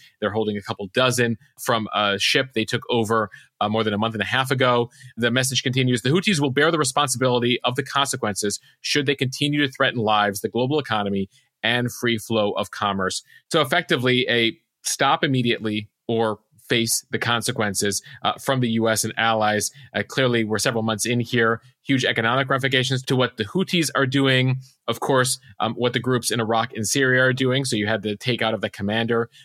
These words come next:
uh, yesterday. Keep in mind, of the more than a hundred attacks, about twenty-five have been carried out by the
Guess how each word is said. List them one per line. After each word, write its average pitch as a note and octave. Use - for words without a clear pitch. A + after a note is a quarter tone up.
uh, -
yesterday. C#3+
Keep D3
in C3
mind, A#2+
of B2+
the A2+
more B2
than B2
a G#2+
hundred A#2+
attacks, A2+
about A2+
twenty-five C3
have A#2
been A#2
carried A#2+
out A2+
by A#2
the A2